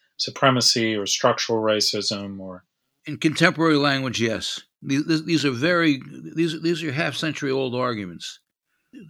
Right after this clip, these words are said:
Speaker 2: They, they, that, that they're still resonant is what's, is what's stunning, because as, as, as we, we deal with them today,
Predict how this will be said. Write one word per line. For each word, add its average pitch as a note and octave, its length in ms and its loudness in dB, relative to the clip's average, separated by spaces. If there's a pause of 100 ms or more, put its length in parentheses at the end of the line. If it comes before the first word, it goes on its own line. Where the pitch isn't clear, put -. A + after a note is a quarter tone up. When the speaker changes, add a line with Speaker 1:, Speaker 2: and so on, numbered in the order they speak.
Speaker 2:
They, C3 220 -4
they, B2+ 320 -4
that, B2+ 360 -6
that C3 160 -2
they're C3 140 -2
still E3 280 0
resonant C#3+ 600 2 (280)
is B2+ 200 -4
what's, A2+ 420 -2
is A2 200 -2
what's G#2 200 -4
stunning, G#2 480 0 (520)
because B2+ 420 -2 (540)
as, C3+ 160 -4 (100)
as, B2+ 180 -2 (140)
as A#2+ 200 -8
we, B2 200 -6 (260)
we D3 160 -2
deal E3 260 6
with D3+ 120 2
them C3+ 180 0
today, B2+ 640 -2